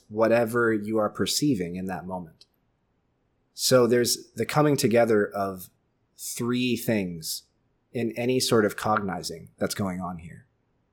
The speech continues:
Those three things are the sense organ, the sense object, and the sense field, the field of everything that can be sensed by that organ. And so that's a formula that's important to understand, especially in this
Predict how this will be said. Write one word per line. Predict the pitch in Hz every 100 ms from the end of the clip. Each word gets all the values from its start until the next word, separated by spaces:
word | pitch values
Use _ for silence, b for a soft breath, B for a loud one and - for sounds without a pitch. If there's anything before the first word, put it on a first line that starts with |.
| _ _
Those | 107 101
three | 120 101
things | 131 127 107
are | 95
the | 95
sense | - 104 90
organ, | - 135 135 131 131
the | 135 143
sense | 107 95 -
object, | 110 113 113 113 - - _ _
and | 113 101
the | 98
sense | - 98 87
field, | - 104 90 76 - - _ _ _
the | 101
field | 98 - 113 107 101
of | 92 90 -
everything | 110 101 98 101
that | 90
can | - 92
be | 80
sensed | - - - - -
by | 92
that | 80 80 -
organ. | 80 - _ _ _ _ _ _ _ _ _ _ -
And | 113 107 104
so | 127 110 107
that's | 104 123 131
a |
formula | 139 131 123 117 107
that's | 113 -
important | 98 - 101 95
to | - 107
understand, | 98 98 - 104 92 92 90 - _ _ _
especially | 101 156 170 135 104
in | 98
this | 104 - -